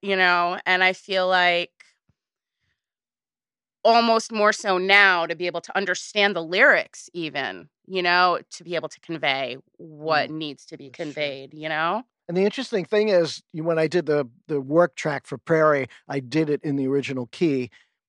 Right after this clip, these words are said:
Speaker 2: with the mindset that when Jasmine comes into the studio to, you know, sing along with it, that we'd have to change the key to her voice now. But coincidentally, the original key is the perfect key for her now.
Speaker 1: It's crazy.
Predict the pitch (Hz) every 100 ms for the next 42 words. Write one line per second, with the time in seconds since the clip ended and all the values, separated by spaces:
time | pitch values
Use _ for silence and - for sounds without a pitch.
0 | _ 180 151 151 _ _ _ 156 139 143
1 | 143 - 143 - 135 127 - 139 135 131
2 | 143 139 147 139 135 _ _ _ - 143
3 | 143 131 135 117 - 143 139 127 - 135
4 | 113 _ 143 135 113 _ _ _ _ _
5 | - - 165 139 147 151 131 147 131 _
6 | _ 147 139 143 143 - - 147 139 127
7 | - 196 139 143 131 123 139 - 190 175
8 | - - _ - 165 - _ _ 175 185
9 | 180 180 220 185 156 156 160 175 175 165
10 | 214 208 175 139 170 - 170 175 - 190
11 | 170 170 127 170 170 180 - - _ _
12 | - - - - - -